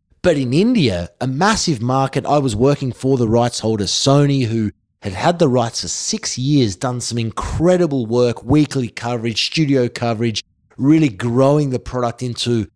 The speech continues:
an audience of over one billion people, obviously a massive country. They sold the rights to another broadcaster, Viacom, who, a new broadcaster coming in. They sold them a great deal,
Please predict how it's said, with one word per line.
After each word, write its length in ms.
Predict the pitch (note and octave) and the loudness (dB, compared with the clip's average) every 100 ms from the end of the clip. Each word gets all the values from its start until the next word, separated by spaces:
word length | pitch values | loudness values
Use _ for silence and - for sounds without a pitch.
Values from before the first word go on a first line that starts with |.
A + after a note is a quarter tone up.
| _ _ | _ _
an 160 | C#3+ C#3 | -2 2
audience 600 | D3 D3+ C3+ B2+ A#2 - | 4 4 2 -2 -4 -6
of 200 | - B2 | -4 0
over 460 | C3+ B2+ B2 A#2 G2+ _ _ - | 2 2 2 0 -4 _ _ -4
one 320 | A2+ C3+ B2 | 0 0 0
billion 360 | B2+ A#2+ A2 | -2 -2 -4
people, 340 | G2 A#2+ B2 A2+ | -4 -4 -2 0
obviously 360 | G#2 G#2 A2+ | 0 -2 -2
a 60 | A2 | -2
massive 420 | G#2+ A#2+ - G2+ | -4 -6 -8 -10
country. 500 | - B2 D3+ F#2+ D#2+ - _ - | -8 -8 -6 -6 -8 -10 _ -2
They 120 | D3+ | 0
sold 440 | C#3 - E3+ F#3 F3 | 2 2 2 2 2
the 100 | D3+ | 2
rights 320 | C#3+ C#3 - | 2 0 -2
to 160 | - A#2 | -4 -4
another 400 | A2+ B2+ D3 D#3 | -2 -2 0 -2
broadcaster, 880 | A2+ B2 B2 - A2 G#2+ - A2+ | -2 -2 -2 -4 -4 -4 -4 -6
Viacom, 640 | F#2+ A#2 B2 A#2+ A#2+ A#2 G#2 | -2 0 0 -2 -6 -6 -4
who, 260 | G2+ G2+ - _ _ | 0 0 -2 _ _
a 100 | - | -4
new 200 | A#2 E3+ | 0 2
broadcaster 680 | C#3+ D3 C#3 - B2+ A2+ - | 4 2 2 -2 -4 -4 -8
coming 380 | - A2+ G2+ A2 | -8 -6 -4 -4
in. 260 | C#3+ G2 E2 _ _ _ _ | -2 -4 -8 _ _ _ _
They 100 | - | -8
sold 300 | - D3+ D3 | 0 2 2
them 120 | C3 | 0
a 40 | G#2+ | -2
great 320 | A#2 D3+ - | 0 -2 -2
deal, 440 | - C#3 C#3 C#3 | -2 2 2 2